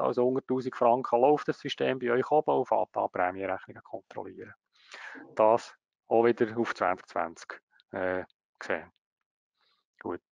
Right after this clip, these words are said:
Was gibt's weiter zu sehen, ist noch in der Offerte im Detail. Wir tun ganz kurz mal die Five Informatik vorstellen. Was ist das für eine Firma? Wieso kommt die auf die Idee, solche Sachen zu machen, wie ihr jetzt da gesehen habt?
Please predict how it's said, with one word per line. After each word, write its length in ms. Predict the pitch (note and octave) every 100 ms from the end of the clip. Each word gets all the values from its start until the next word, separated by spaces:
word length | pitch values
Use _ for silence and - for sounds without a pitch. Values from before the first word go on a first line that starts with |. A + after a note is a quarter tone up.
| -
Was 180 | - C3
gibt's 200 | F3 -
weiter 260 | A3+ A3 A3+
zu 100 | -
sehen, 280 | G#3 G3 G#3
ist 100 | F#3+
noch 260 | F#3 F#3 -
in 120 | C#3+ C#3
der 100 | D3
Offerte 560 | E3 - D#3 - -
im 120 | C#3+
Detail. 560 | C#3+ G3 - F3 F3 E3+
Wir 120 | C#3+
tun 140 | - A#2
ganz 280 | A#2+ A#2+
kurz 300 | - D#3+ -
mal 160 | A#2 A2+
die 80 | -
Five 220 | F3 F#3+
Informatik 640 | F#3+ F#3+ E3+ D#3+ - -
vorstellen. 600 | F3+ F#3+ G3 E3+ E3 E3 E3 - - - - -
Was 160 | C3
ist 180 | C#3 -
das 80 | C#3
für 120 | -
eine 140 | C3+ C3
Firma? 400 | F3+ F3+ E3+ C#3+
Wieso 240 | B2+ C3
kommt 280 | C#3+ C#3+ -
die 160 | C3
auf 120 | C3 -
die 180 | C3
Idee, 200 | B2 B2+
solche 340 | B2+ A#2+ A#2 A2
Sachen 360 | D3+ F3 -
zu 80 | -
machen, 320 | D#3 - -
wie 60 | B2+
ihr 120 | A2
jetzt 180 | G#2 -
da 120 | F#2+
gesehen 320 | - F#3 F#3
habt? 360 | E3+ E3 - -